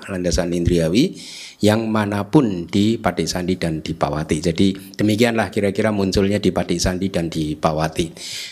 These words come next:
Nah, sekarang kita analisis rupa sebagai kondisi. Kalau tadi nama sebagai kondisi, kan? Ya.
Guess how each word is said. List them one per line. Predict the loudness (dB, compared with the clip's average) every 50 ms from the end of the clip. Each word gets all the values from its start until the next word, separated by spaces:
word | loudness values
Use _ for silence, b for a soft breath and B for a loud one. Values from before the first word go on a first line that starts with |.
| B B
Nah, | 0 0
sekarang | 2 2 2 2 2 2 2 2
kita | 2 2 4 2 2 2 0 0 -2 -2 -2
analisis | -2 0 0 0 2 2 2 2 2 2 0 -4 -6 -2
rupa | 2 4 4 4 4 2 2 2 0
sebagai | 0 -2 0 0 0 0
kondisi. | 0 0 2 2 0 2 2 0 0 -2 -4 -8 -18 -20 -20 _ _ _ _ _ _ _ _ _ _ _ _ -20 -20 -20 -8 -6 0 2
Kalau | 2 2 4
tadi | 2 4 4 4 4
nama | 4 4 2 2 2 2 0
sebagai | 0 0 0 0 2
kondisi, | 2 0 2 2 0 0 0 0 0 2
kan? | 2 2 2 0 -2 -6 b b b b b b b b b b _ _ -2
Ya. | 0 2 2 2 0 -2